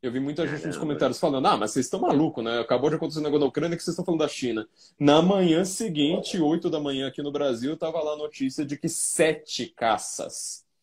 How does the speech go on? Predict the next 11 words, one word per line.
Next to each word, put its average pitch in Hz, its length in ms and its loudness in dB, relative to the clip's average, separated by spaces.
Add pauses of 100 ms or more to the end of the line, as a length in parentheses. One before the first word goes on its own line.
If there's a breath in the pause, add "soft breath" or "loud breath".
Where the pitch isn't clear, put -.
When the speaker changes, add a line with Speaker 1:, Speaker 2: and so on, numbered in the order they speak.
(120)
Speaker 1:
sete - 540 -2
caças 127 400 -4
invadiram 123 340 -4
o 117 40 -8
espaço 117 420 -4
aéreo 110 280 -2
de 110 80 -12
Taiwan. 107 380 -2 (260 soft breath)
Caças 120 320 2
chineses. 107 540 -2
Eu, 147 260 -2